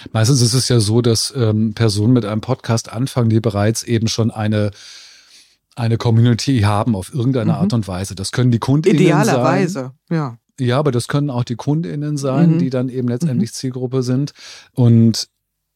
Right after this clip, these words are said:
Speaker 1: im besten Fall kennen die sich schon sehr gut, wissen, was deren Schmerzpunkte sind, was die brauchen, wie deren Sprache aussieht, Gewohnheiten und so weiter. Und daraus würde ich die erste Zielgruppe sozusagen definieren und genau für diese Zielgruppe dann eben ein sehr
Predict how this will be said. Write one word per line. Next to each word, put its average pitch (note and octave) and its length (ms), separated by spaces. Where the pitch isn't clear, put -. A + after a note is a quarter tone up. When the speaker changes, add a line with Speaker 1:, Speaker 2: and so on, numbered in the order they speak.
Speaker 1:
im G#2+ 160
besten G#2 300
Fall A2 180
kennen B2 320
die A#2+ 120
sich G#2+ 240
schon A2+ 280
sehr G#2 260
gut, G#3 300
wissen, A#2 280
was - 340
deren G2+ 600
Schmerzpunkte B2 640
sind, A2 240
was G#2+ 160
die A#2+ 100
brauchen, A#2 560
wie A2+ 280
deren A2+ 360
Sprache B2 460
aussieht, A2+ 420
Gewohnheiten A#2 680
und B2 140
so B2 160
weiter. G2 320
Und B2+ 240
daraus C3 500
würde C#3 140
ich - 80
die C3 140
erste B2+ 360
Zielgruppe B2 480
sozusagen A2+ 600
definieren B2 560
und A2 100
genau G#2+ 260
für - 140
diese G#2+ 260
Zielgruppe B2 500
dann A#2+ 160
eben B2+ 300
ein A#2+ 140
sehr C3+ 480